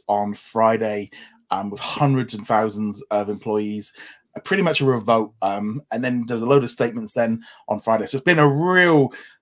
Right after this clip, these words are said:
up and down thing. Ultimately, to me, by the end of the week, I feel like Disney have kind of got into a position where they're, things are a bit better.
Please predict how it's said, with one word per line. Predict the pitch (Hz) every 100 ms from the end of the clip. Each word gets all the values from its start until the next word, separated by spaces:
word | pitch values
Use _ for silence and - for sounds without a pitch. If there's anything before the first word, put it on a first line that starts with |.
| _
up | 175 -
and | 156
down | 156 139
thing. | 156 147
Ultimately, | 151 180 190 185 165 147 - _ _ -
to | 143
me, | 147 151 143 - -
by | 135
the | 143
end | 147 139
of |
the | 127
week, | 123 131 135 - - _ _
I | 110
feel | 120 131
like | 117 -
Disney | 117 117 110
have | 113 107 -
kind | - 127
of | 113
got | 107 110
into | 110 110
a |
position | - 110 117 - 107
where | 110
they're, | 107 110 -
things | 127 110
are | 107
a |
bit | 110 -
better. | 147 139 143